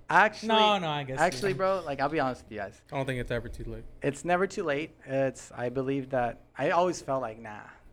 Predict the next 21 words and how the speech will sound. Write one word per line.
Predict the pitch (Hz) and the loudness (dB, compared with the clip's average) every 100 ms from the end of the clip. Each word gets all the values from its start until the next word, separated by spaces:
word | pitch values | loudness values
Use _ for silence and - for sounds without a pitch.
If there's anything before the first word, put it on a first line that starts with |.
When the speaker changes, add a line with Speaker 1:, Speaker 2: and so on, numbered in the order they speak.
| _ | _
Speaker 1:
it's | 127 120 - | -14 -14 -10
not, | 131 120 110 - | -6 -6 -8 -12
it's | - | -10
not | 127 | -8
what | 117 | -6
it | 113 | -10
is." | 110 113 | -16 -10
But | 139 131 | -6 2
honestly, | 156 202 196 208 | 4 2 -2 -2
like, | 156 | -2
after | 127 139 185 | -2 -4 -4
I | |
started | 156 156 135 | -4 -2 -4
reading | 110 123 135 | -4 -8 -6
all | 139 | -6
this | 139 | -8
stuff, | - 139 147 - _ _ | -8 -6 -6 -10 _ _
Speaker 2:
Mm-hmm. | 139 123 123 - | -14 -12 -14 -6
Speaker 1:
it | 143 | -6
just, | 202 196 | -6 -2
like, | - 202 120 - | 0 0 -2 -16